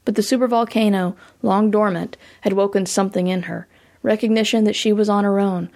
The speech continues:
like she'd been for so many years. "I'll take care of her myself," she said, folding her arms.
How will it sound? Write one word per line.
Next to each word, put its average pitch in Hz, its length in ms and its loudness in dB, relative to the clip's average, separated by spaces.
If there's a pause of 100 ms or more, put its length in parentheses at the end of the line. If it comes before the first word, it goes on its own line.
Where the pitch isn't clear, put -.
(180)
like 196 160 0
she'd 196 220 -2
been 196 200 0
for 180 120 -4
so 202 220 0
many 185 200 0
years. 175 500 -4 (2000)
"I'll 208 120 2
take 208 220 -2
care 208 180 0
of 214 80 0
her 220 60 2
myself," 202 640 -2
she - 200 -2
said, 175 360 -2
folding 175 300 0
her 170 180 -2
arms. 165 380 -4